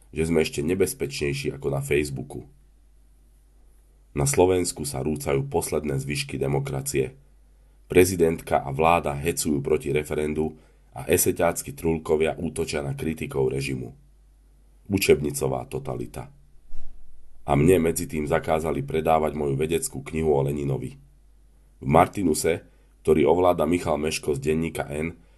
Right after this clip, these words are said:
otvorený podporovateľ progresívneho Slovenska. Aká náhoda. A tiež v Pantarej, ktorú vlastní finančná skupina J N T.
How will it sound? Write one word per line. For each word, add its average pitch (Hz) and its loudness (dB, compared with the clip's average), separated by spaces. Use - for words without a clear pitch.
otvorený 90 2
podporovateľ 78 0
progresívneho 73 -4
Slovenska. 64 -6
Aká 80 4
náhoda. 69 -4
A - -8
tiež 87 8
v - -18
Pantarej, 80 2
ktorú 73 4
vlastní 71 0
finančná 87 -2
skupina 71 -6
J 78 4
N 69 -8
T. 67 -6